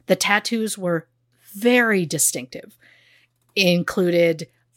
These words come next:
the crest for Brown University on his upper right arm, a large angel wing, which kinda looks more like the top of a Mario Kart shell. Um, there was also an anchor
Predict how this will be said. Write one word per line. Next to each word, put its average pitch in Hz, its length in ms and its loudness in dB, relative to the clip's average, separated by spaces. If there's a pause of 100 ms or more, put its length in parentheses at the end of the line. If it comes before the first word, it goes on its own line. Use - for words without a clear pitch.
the 180 160 0
crest - 600 -4
for - 180 -4
Brown 175 480 0
University 170 880 -2
on 175 160 -2
his 165 220 -2
upper 175 280 -2
right 160 260 -6
arm, 226 380 2 (520)
a 180 100 -2
large 180 580 0 (300)
angel 262 600 -2
wing, 359 540 -4
which 226 260 0
kinda 226 340 -2
looks 196 260 -4
more 180 280 -2
like 185 260 -2
the - 80 -8
top 175 400 0
of 185 100 0
a 170 60 -2
Mario 170 520 0
Kart 262 300 0
shell. 269 480 -2 (800)
Um, 160 580 -2
there 190 120 0
was 185 160 0
also 175 380 -4
an 156 260 -14
anchor 320 480 -2